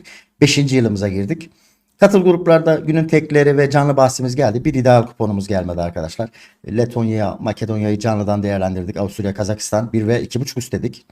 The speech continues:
E, İtalya, Belçika maçında hatta güzel de oranı vardı. Bir seksen altı, yurt dışında ikililerin üzerinde arkadaşlar, yüksek o misli olarak değerlendirmişler. Günün, e, teklileri, günün banko tercihlerini tekli olarak paylaşıyoruz biliyorsunuz. E, bunlar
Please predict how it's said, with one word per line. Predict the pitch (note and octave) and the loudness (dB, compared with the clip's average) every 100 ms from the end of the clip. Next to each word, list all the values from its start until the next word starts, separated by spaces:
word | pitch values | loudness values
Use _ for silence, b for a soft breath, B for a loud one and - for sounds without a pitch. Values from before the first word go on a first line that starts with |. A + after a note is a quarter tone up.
| _ _ _ _ _ _ _ - B _ A#2 | _ _ _ _ _ _ _ -20 B _ -4
E, | |
İtalya, | B2+ B2 D3+ D#3+ D3 | 0 6 6 6 4
Belçika | C#3+ C#3+ D#3+ C#3+ | 2 2 2 4
maçında | C#3 - D3 C#3+ | 2 -2 0 0
hatta | C#3 C#3 | 0 -2
güzel | A#2 D3 B2 | -4 -4 -2
de | |
oranı | A2+ A#2 | -2 0
vardı. | G#2+ F2+ E2 | 0 -2 -6
Bir | |
seksen | - G2 - F2 | -6 -4 -4 -4
altı, | E2+ B2 | -4 -4
yurt | A2 - | -6 -8
dışında | - G2+ G2 | -8 -4 -4
ikililerin | - G#2+ G2+ G#2+ C3 | -4 -6 -4 -2 -2
üzerinde | F#2+ F2+ F2 D#2+ | -2 -6 -4 -4
arkadaşlar, | F2+ F2+ E2+ E2+ E2+ | -4 -6 -8 -10 -10
yüksek | E2 - G2+ | -10 -10 -10
o | - b b _ | -12 b b _
misli | G#2 G2+ - | -6 -4 -4
olarak | F2+ F2+ E2+ E2+ | -2 -2 -4 -6
değerlendirmişler. | E2 D#2+ E2 D#2+ - C3 | -6 -6 -8 -10 -8 -6
Günün, | A2+ A#2 C#3+ B B _ F#2+ | -2 -2 -4 B B _ -4
e, | F#2+ F#2+ F#2+ A2 | -2 -2 -2 -2
teklileri, | A#2+ A#2+ G#2 G2 C3+ - _ - | -2 -2 -2 -2 -4 -6 _ -8
günün | A2 A#2 B2+ - - | -4 -2 -4 -10 -6
banko | A2+ G#2+ G#2 | -4 -4 -6
tercihlerini | G2+ F#2 E2+ F#2+ F#2 | -4 -4 -6 -8 -8
tekli | - G#2+ A2 | -8 -8 -4
olarak | G2 F2+ F2 | -4 -4 -6
paylaşıyoruz | F#2+ F#2 F2 F2 B2+ A2 G#2+ | -6 -6 -6 -8 -10 -8 -4
biliyorsunuz. | G#2+ G2 - D#3+ - b b b b - | -2 -2 -4 -8 -10 b b b b -6
E, | G#2+ G#2+ | -2 0
bunlar | C#3+ C#3+ C#3 D3+ - | 2 4 2 0 -6